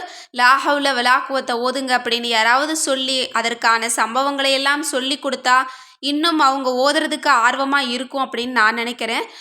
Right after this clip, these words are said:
அந்த மாதிரி ஒரு கூட்டத்துல வந்து நிறைய வஜீஃபாக்கள் சொல்லித் தரப்பட்டிருக்கு. அப்படி இருக்கும்போது இந்த மாதிரி இந்த ஒரு வசனம், இந்த ரெண்டு ஆயத்தை ஓதுனாங்க அப்படின்னா ஏழை கூட மன்னனாகலாம்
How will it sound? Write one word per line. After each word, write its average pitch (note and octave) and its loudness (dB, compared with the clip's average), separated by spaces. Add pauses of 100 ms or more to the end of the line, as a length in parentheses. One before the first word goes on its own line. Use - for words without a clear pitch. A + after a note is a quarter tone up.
அந்த C4 -4
மாதிரி D4 0
ஒரு D4 0
கூட்டத்துல C4 -2
வந்து A#3 0
நிறைய B3 -2
வஜீஃபாக்கள் C#4 0
சொல்லித் B3 -4
தரப்பட்டிருக்கு. A3 -4 (100)
அப்படி A#3+ -4
இருக்கும்போது C4 -2 (420)
இந்த C#4 -2
மாதிரி C4 0
இந்த D4 -2
ஒரு C#4 0
வசனம், A#3 -6 (140)
இந்த A3+ -6
ரெண்டு C4 -2
ஆயத்தை C4+ 4
ஓதுனாங்க A#3+ 0
அப்படின்னா A3 -2 (920)
ஏழை D4+ 0
கூட B3+ 0 (140)
மன்னனாகலாம் A3+ 0